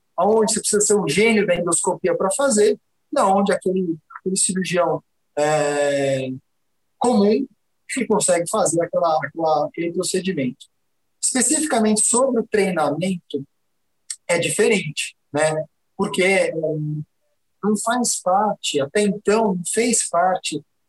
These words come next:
do treinamento da grande maioria de nós, cirurgiões de coluna, o treinamento com um endoscópio, com uma câmera de vídeo.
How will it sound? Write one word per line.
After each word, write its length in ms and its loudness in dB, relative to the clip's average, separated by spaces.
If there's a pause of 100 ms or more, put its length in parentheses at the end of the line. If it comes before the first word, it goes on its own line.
(140)
do 180 2
treinamento 760 2
da 200 2
grande 460 0
maioria 280 2 (200)
de 160 -18
nós, 280 2
cirurgiões 420 -4
de 140 -16
coluna, 600 0 (280)
o 120 -2
treinamento 720 2
com 180 0
um 80 0
endoscópio, 600 0
com 100 -8
uma 160 -2
câmera 340 0
de 140 0
vídeo. 420 -2